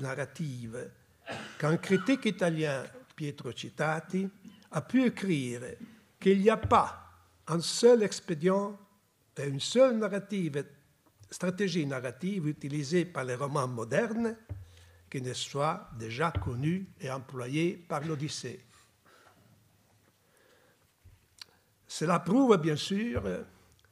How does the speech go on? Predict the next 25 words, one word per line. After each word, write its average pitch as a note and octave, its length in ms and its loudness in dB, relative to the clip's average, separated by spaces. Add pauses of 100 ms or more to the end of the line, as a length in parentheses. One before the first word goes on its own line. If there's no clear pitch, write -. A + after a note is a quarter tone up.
(480)
la C3+ 140 -4
grande G#3 380 4
sophistication F#3 840 -2
littéraire E3+ 540 2
de D3+ 80 -2
l'Odyssée, D3+ 680 -4 (880)
mais C#3+ 120 0
aussi A#3 400 0
le E3 120 2
fait A3+ 260 4
que D3+ 320 -4 (400)
la D3 120 -2
structure F3 640 0
narrat-, C3+ 580 -4
narratologique D#3+ 960 -2
du C3 160 -6
roman C#3+ 540 0 (420)
semble C#3+ 440 0
bien G3 500 2
être G3 520 -2 (460)
une A#3 140 4
singularité F#3 840 4
de G3 260 4 (180)
ce - 260 -4
genre B2 380 -4